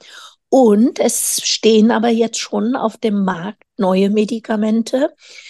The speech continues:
Ähm, das, ähm, oh, wei-, warte mal, ähm,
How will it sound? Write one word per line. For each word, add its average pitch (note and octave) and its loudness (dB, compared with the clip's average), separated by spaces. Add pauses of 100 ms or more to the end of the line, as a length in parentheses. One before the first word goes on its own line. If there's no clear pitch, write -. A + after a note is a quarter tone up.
(300)
Ähm, G#3 -2
das, - -6
ähm, F3 -10 (380)
oh, D#3+ -10
wei-, D#3 -10
warte - -16
mal, E3 -12 (340)
ähm, E3 -10